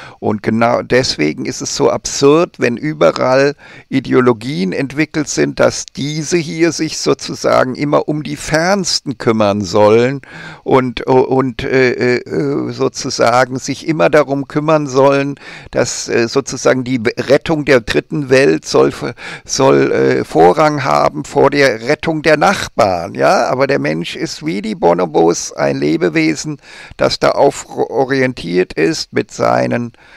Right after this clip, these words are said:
Nachbarn in Liebes- und hochkooperativen Beziehungen zu leben und in allererster Linie mit seiner eigenen Kommune von bis zu hundertzwanzig Individuen in Liebe zu leben und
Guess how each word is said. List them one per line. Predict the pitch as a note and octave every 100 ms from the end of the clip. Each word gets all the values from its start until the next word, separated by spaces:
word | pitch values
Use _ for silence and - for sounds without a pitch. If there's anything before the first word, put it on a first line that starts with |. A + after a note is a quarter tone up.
| - -
Nachbarn | A2+ D3+ E3+ - - D#3 D#3
in | - A#2+
Liebes- | B2 C3+ E3 D#3 F3+ - -
und | C3 B2 A#2 -
hochkooperativen | D#3 E3+ - - D3 C3+ C3+ C3+ - C3 A2+ G#2+
Beziehungen | A#2+ - F#3 G3 G3 F#3 F3+
zu | - E3
leben | D#3 D#3 D3+ C#3
und | G#2+ C3 - - - -
in | A2 -
allererster | A#2 B2 C#3+ E3 C3+ C#3+ - C#3+
Linie | C#3+ C#3 C#3+ C3+
mit | -
seiner | - G#2+ A#2 B2+ -
eigenen | G#2 A2 A#2+ B2+ C3+ C#3
Kommune | - B2 A#2+ C3 C3+
von | - A#2
bis | G#2+ A#2 -
zu | - A#2
hundertzwanzig | B2+ B2+ B2+ - A#2 A#2 A#2+ B2+
Individuen | - C3 B2+ A#2 B2+ B2 A#2+ A#2 - - - -
in | D3 D3 C#3
Liebe | B2 A#2+ A#2+ A#2 A#2
zu | - G#2+
leben | G#2 G2+ G2 F2+
und | G2 G2+